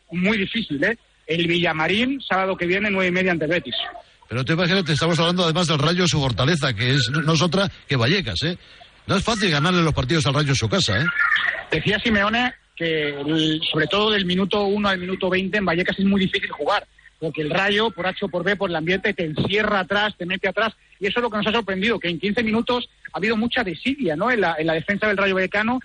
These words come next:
Speaker 1: y han
Speaker 2: Llamativo
Speaker 1: llegado
Speaker 2: eso,
Speaker 1: goles.
Speaker 2: es llamativo
Speaker 1: Sí, es muy
Speaker 2: eso.
Speaker 1: lla-, es muy llamativo, la verdad. No sé si así, si ha habido, habrá que hablar con los jugadores, ¿no? Un poquito quizá de sobreexcitación de más, y han salido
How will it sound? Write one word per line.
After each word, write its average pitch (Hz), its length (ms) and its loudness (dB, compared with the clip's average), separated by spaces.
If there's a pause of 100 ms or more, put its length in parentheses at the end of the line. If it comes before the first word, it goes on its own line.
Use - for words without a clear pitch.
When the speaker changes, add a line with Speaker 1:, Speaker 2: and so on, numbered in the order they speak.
Speaker 1:
y 131 80 -6
han 160 80 0
Speaker 2:
Llamativo 190 220 2
Speaker 1:
llegado 143 220 2
Speaker 2:
eso, 175 120 0
Speaker 1:
goles. 233 300 -2
Speaker 2:
es 113 100 -6
llamativo 123 220 -2
Speaker 1:
Sí, 240 120 0
es 226 60 0
muy 262 160 0
Speaker 2:
eso. 262 80 -2
Speaker 1:
lla-, 226 180 -6
es 214 120 0
muy 240 140 2
llamativo, 208 380 0
la 165 120 0
verdad. 185 200 0
No 208 120 -2
sé 247 80 -2
si 233 80 -2
así, 240 360 -2
si 226 80 0
ha 214 40 2
habido, 226 320 0 (280)
habrá 160 200 -6
que 190 60 0
hablar 196 120 0
con 190 80 -2
los 180 100 -2
jugadores, 180 300 0
¿no? 196 80 0
Un 220 120 0
poquito 226 340 -2
quizá 208 240 -2
de 208 100 0
sobreexcitación 190 1120 -2
de 202 100 0
más, 214 320 0 (300)
y 311 80 -2
han 190 100 0
salido 208 340 0